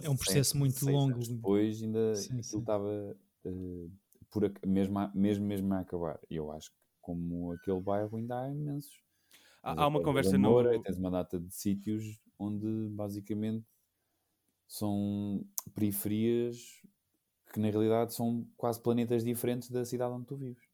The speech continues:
Speaker 2: Ou pelo menos.
Speaker 3: Há, há uma
Speaker 1: Sim.
Speaker 3: conversa no, neste filme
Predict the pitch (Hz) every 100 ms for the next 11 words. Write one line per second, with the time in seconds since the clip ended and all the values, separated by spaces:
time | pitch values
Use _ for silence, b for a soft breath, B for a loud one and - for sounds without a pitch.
0 | _ 80 78 78 87 - _ _ _ -
1 | - 131 127 127 127 123 - 117 110 107
2 | 104 104 104 - 107 101 107